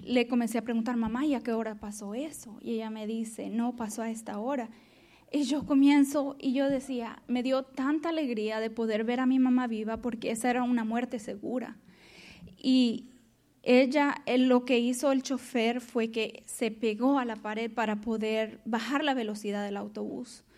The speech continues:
Pero era una muerte segura que solamente Dios estaba obrando con ellos.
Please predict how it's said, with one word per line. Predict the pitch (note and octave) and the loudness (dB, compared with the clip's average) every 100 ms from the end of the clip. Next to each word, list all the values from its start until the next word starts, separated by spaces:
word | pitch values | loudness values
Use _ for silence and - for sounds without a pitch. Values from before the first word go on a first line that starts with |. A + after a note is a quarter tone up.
| - - - | -20 -20 -2
Pero | - A3+ A3+ | 4 4 6
era | A#3 | 6
una | C4+ C#4+ | 6 6
muerte | B3+ C4 C4 C4 D4 C#4 - | 6 4 2 2 0 0 -4
segura | - A#3+ A3+ B3+ C#4+ | -2 -2 0 0 0
que | C#4 A3+ | -2 -6
solamente | A3 A#3 B3+ A#3+ C4 B3+ | -2 0 2 2 2 0
Dios | G3 A3+ D#4 C#4+ | 0 2 2 0
estaba | C4+ G#3+ A3 | -4 -4 -2
obrando | G#3 G#3+ G#3+ A3+ | -2 -4 -4 -4
con | A3 G3 | -4 -6
ellos. | B3+ C4 A3+ A#3 - | -2 -2 -4 -10 -16